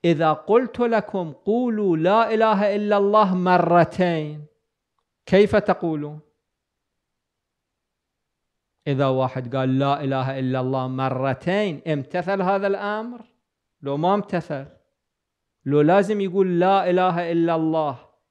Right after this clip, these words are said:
لا إله إلا الله"، تكرار. الله يقول: "الطلاق مرتان"، يعني مرتين يطلق،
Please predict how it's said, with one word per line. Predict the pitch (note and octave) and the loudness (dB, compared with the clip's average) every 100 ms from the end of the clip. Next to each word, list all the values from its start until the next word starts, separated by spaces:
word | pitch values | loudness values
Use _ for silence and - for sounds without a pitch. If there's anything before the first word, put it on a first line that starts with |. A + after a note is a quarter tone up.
| _ _ D3 | _ _ -2
لا | D#3 F3+ F#3+ F#3+ F#3 | 4 6 6 4 0
إله | F3 E3+ D#3 D#3+ | 0 0 -2 -2
إلا | D3+ D3+ | -2 -2
الله"، | C#3+ C#3 B2+ | -2 -4 -8
تكرار. | - D#3+ D#3+ D#3+ E3 G3 F#3+ D3+ C3+ B2+ _ _ _ _ _ _ _ _ _ _ _ _ E3 | -6 -6 -6 -8 -4 -4 -4 -6 -12 -20 _ _ _ _ _ _ _ _ _ _ _ _ 4
الله | F3+ F#3+ B3 A#3+ | 6 6 4 2
يقول: | A#3+ C4+ | 0 0
"الطلاق | G3+ F#3 - F#3 G3 A#3+ G#3+ | 0 0 0 0 2 2 0
مرتان"، | F#3 F3+ F3 D#3+ E3 D#3 F#3+ G3 E3+ | -2 0 2 0 0 -2 -2 -2 -2
يعني | D#3 D3+ F#3 | -4 -2 -2
مرتين | F3+ G3 B3+ B3 - A#3 A#3 | -2 2 2 0 -4 -2 -2
يطلق، | G#3 F#3 F#3 E3+ D3+ B2+ | -2 0 2 2 0 -4